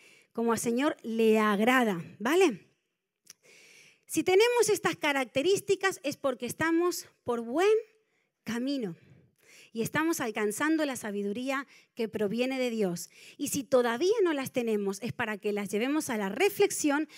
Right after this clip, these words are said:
para poder trabajarlo, ¿sí? Y proseguir en este año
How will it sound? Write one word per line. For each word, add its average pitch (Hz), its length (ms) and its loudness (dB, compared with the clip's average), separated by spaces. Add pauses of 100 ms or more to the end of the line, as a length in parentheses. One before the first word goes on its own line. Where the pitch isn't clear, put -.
(160)
para 233 220 -2
poder 254 380 4 (360)
trabajarlo, 214 760 -2 (300)
¿sí? 359 260 4 (140)
Y 285 140 -2
proseguir 277 680 4
en 269 160 0
este 302 300 2
año 392 340 12